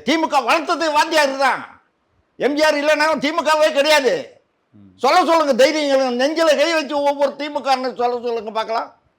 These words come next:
Speaker 2: அவ்வளோ தைரியம் இல்லைன்னு நினைக்கிறேன்.
Speaker 1: ஒருத்தனுக்கு கூட தைரியம் இல்லை, எம் ஜி ஆர் தான்.
Speaker 2: ம்.
Speaker 1: அந்த அண்ணாவே சொன்னாரு, "ராமச்சந்திரன், உன்னுடைய முகத்தை காட்டினாக்கா எனக்கு முப்பது லட்சம் ஓட்டு விழும்" அப்படின்னு சொன்னாரு.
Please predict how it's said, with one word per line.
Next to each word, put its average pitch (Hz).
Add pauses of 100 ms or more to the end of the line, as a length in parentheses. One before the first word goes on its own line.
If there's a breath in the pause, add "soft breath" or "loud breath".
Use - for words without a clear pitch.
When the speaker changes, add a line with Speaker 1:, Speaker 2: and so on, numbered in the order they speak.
Speaker 2:
அவ்வளோ 107
தைரியம் 123
இல்லைன்னு 123
நினைக்கிறேன். 107
Speaker 1:
ஒருத்தனுக்கு 262
கூட 330
தைரியம் 311
இல்லை, 254
எம் 277
ஜி 302
ஆர் 277
தான். 277 (340)
Speaker 2:
ம். 95 (340)
Speaker 1:
அந்த 175 (280)
அண்ணாவே 302 (100)
சொன்னாரு, 247 (1600)
"ராமச்சந்திரன், 240
உன்னுடைய 208
முகத்தை 247
காட்டினாக்கா 233 (680)
எனக்கு 190
முப்பது 220
லட்சம் 226
ஓட்டு 233
விழும்" 208
அப்படின்னு 175
சொன்னாரு. 151